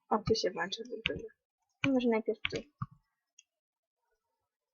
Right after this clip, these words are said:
Jest to najnowsza wersja,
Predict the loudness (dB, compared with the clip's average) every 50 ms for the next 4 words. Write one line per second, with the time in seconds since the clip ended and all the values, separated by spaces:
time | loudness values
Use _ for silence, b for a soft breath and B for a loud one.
0 | _ _ _ _ _ 0 0 0 0 -16 -18 _ _ -8 -8 -8 -8 -12 _ _
1 | _ _ _ _ _ _ _ _ _ _ _ _ -4 -4 -4 -4 _ 2 4 4
2 | 6 6 6 4 6 4 4 4 2 2 2 2 2 2 2 4 2 0 0 0
3 | 0 2 4 4 4